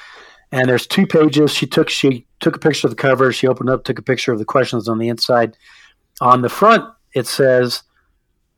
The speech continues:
the name of the Bigfoot sighting report. It gives the name of the National Forest Fire Team. I can't remember the exact term they used. And then it says, "Do not bother submitting joke reports. We will not enter them in the database." So they have a database.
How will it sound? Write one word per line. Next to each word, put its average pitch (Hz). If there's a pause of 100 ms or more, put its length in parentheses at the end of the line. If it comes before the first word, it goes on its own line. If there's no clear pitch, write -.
(160)
the 120
name 147
of 139
the 127 (520)
Bigfoot -
sighting 127
report. 123
It 113
gives 117
the 120
name 120
of 110
the 113 (540)
National 123
Forest 117
Fire 117
Team. 117
I 107
can't 127
remember 110
the 110
exact 110
term 120
they 110
used. 110 (580)
And 131
then 139
it 135
says, 135
"Do 123
not 147
bother 139
submitting 127
joke 120
reports. 117
We 117
will 117
not 123
enter 123
them 117
in 110
the 110
database." 113 (340)
So -
they 120
have 151
a 139
database. 151